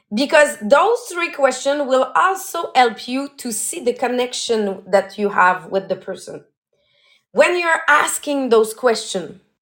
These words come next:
first of all, if you see that they are ready to answer,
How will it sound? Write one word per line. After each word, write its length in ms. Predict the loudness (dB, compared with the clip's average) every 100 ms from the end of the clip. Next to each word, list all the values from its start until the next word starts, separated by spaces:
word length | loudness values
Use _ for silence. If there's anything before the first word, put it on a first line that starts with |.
| _ _ _ _ _
first 340 | -2 0 2 2
of 100 | 6
all, 220 | 6 6
if 240 | 0 -6 -8
you 80 |
see 360 | -10 -8 -8 -4
that 340 | 0 0 0 -8
they 280 | 2 6
are 240 | 6 6 4
ready 280 | 2 0 -4
to 180 | -6 -4
answer, 760 | 0 0 0 -2 -2 -2 -8